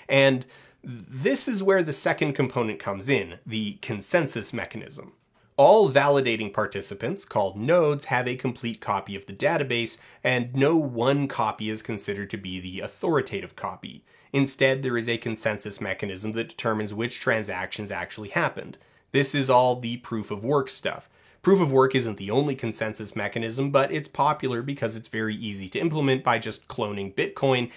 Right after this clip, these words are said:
and is resilient against the kind of attacks that crypto enthusiasts care about. It's a very brute force solution, but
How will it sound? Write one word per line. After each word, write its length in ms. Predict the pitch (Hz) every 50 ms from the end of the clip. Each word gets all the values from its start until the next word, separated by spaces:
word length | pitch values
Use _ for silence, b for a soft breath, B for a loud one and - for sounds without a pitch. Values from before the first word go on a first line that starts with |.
| B B B
and 220 | B 147 147 143 139
is 160 | 135 131 127
resilient 640 | 123 123 113 123 147 175 180 175 156 156 143 135 -
against 280 | 131 123 123 123 -
the 60 | - -
kind 240 | - 113 110 107
of 60 | 107 101
attacks 480 | 104 - - - 156 147 143 - -
that 140 | - 135 -
crypto 340 | - 127 120 - - 123 117
enthusiasts 560 | 117 110 - 117 107 92 - 98 92 - -
care 260 | - - 160 147 120
about. 320 | 107 85 80 - - - - b b b b b
It's 140 | 165 151 160
a 40 | 170
very 220 | 190 240 240 202
brute 320 | 151 - - 143 151 147 -
force 340 | - - 123 110 104 -
solution, 540 | - - 101 98 95 90 - - 127 131 151
but 240 | 131 127 120 123